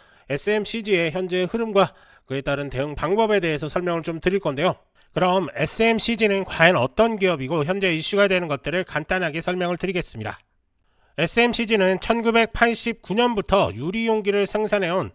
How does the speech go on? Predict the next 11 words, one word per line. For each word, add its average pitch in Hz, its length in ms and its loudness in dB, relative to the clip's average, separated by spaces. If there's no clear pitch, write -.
전문성과 156 720 -2
오디엠 214 560 0
방식의 170 420 -4
맞춤형 202 560 -4
솔루션을 202 540 -2
통해 143 420 -6
국내외 131 460 -6
화장품 190 600 -6
브랜드에 185 540 -4
공급하고 131 640 -6
있습니다. 110 480 -12